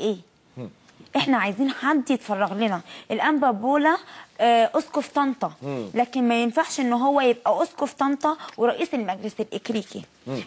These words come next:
Speaker 1: رئيس المجلس الإكريكي ده لازم يبقى حد فاضي، ويا ريت يكون حد مش راهب عشان ما يحكمش علينا بالرهبنة. هو
Speaker 2: مم.
Speaker 1: حكم على نفسه إنه يكون راهب لكن ما يحكمش علينا بالرهبنة.
Speaker 2: مم.
Speaker 1: احنا عايزين حد يفهم قانون، حد يحكم بالقانون وبالدين،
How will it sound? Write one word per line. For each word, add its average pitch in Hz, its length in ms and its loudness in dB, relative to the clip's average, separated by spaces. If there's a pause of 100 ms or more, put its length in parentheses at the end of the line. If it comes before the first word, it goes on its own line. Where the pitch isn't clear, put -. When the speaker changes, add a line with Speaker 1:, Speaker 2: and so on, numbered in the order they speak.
Speaker 1:
رئيس 262 220 2
المجلس 247 400 0
الإكريكي 254 460 -2
ده 240 100 2
لازم 254 200 2
يبقى 240 240 -2
حد 240 220 -2
فاضي، 269 320 0 (240)
ويا 262 200 4
ريت 320 280 2
يكون 254 300 -2
حد 247 340 -2
مش 262 280 0
راهب 226 340 2 (520)
عشان 247 280 0
ما 247 80 2
يحكمش 330 340 -2
علينا 269 220 2
بالرهبنة. 233 640 0 (240)
هو 294 100 2
Speaker 2:
مم. 311 60 4
Speaker 1:
حكم 294 300 -2
على 226 160 2
نفسه 262 220 -6
إنه 226 100 -2
يكون 254 240 -4
راهب 262 300 0
لكن 240 240 -2
ما 226 60 2
يحكمش 277 360 -4
علينا 233 200 0
بالرهبنة. 233 540 -2 (240)
Speaker 2:
مم. 240 140 -12 (300)
Speaker 1:
احنا 254 200 0
عايزين 233 260 0
حد 262 280 -2
يفهم 262 400 -2
قانون، 214 460 -2 (320)
حد 240 320 -2
يحكم 254 420 -2
بالقانون 226 560 -2
وبالدين، 214 720 0